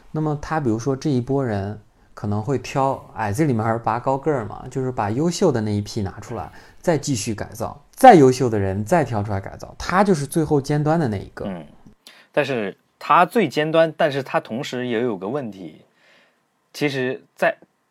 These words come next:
Speaker 2: 整个剧里面也体现到了，就是解药，其他的人他并没有得，
Speaker 1: 嗯。
Speaker 2: 并没有这样的问题，因为他大脑利用率没有那么高，他，如果他随时随地是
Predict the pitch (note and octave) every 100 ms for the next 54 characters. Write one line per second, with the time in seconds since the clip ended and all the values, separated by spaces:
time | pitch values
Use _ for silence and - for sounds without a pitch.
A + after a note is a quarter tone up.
0 | _ A2+ G#2 E3+ F3 C#3+ C3 F3+ B2 G#2
1 | B2+ G#2 G#2+ F2+ G2+ B2 F#2+ B2 A#2 -
2 | F2+ G#2+ A2 - _ _ _ _ _ -
3 | A2+ C#3 - E3 G#3+ G#3 B2 F#2+ F#2 -
4 | D3 C#3 G#3+ F3+ A2 D#3 F#2+ F#2 E2+ -
5 | E2+ - F#3+ C3+ A2+ A#2 A#2+ G#2 G#2+ G#2
6 | G2 F#2+ D3 D3+ D3 D3+ - - - _
7 | _ F#3+ F3 A#2 E2+ B2+ E3 D3+ D3 G#2
8 | C#3+ C3 G2+ F#2 A2 A2+ A2+ - - A2+
9 | - C3+ G#3 D3+ - C#3+ C3+ A2 A#2 G#2
10 | G#2 - - - - A2 C3 A2+ A2 G2